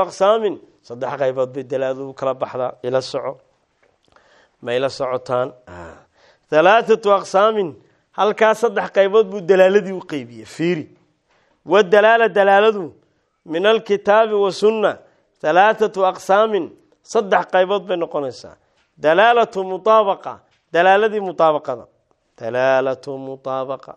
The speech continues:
tii mutaabaqada. Dalaalada mutaabaqadu waa maxay? Uu inoo tacriifinaya. Tacriifkana waad la soconaysaa. Mid kasta waa la qeexaya.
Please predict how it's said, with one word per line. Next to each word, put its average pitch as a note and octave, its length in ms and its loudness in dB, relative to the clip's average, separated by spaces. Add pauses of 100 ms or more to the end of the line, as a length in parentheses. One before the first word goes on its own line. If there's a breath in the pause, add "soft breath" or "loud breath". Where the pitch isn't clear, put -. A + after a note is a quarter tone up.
(120)
tii C3+ 140 -14
mutaabaqada. A2+ 580 -18 (2500)
Dalaalada D3+ 440 0
mutaabaqadu C3+ 640 -6
waa A#2+ 140 0
maxay? G#2+ 340 -14
Uu C3+ 140 -8
inoo D3 160 -2
tacriifinaya. A#2+ 640 -12
Tacriifkana C#3 540 -6
waad B2+ 160 -10
la C3 60 -20
soconaysaa. A#2+ 420 -20
Mid D3+ 120 -20
kasta - 260 -20
waa B2+ 100 -8
la B2 80 -20
qeexaya. F2+ 460 -20